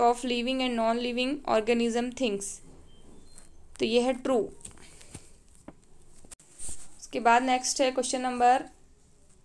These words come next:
एटीन, डिफाइन ग्रेविटी।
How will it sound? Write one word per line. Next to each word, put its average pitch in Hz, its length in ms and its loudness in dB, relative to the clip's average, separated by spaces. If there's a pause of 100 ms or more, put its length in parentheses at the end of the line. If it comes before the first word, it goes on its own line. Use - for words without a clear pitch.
(1300)
एटीन, 226 500 0 (360)
डिफाइन 233 600 2 (580)
ग्रेविटी। 226 560 6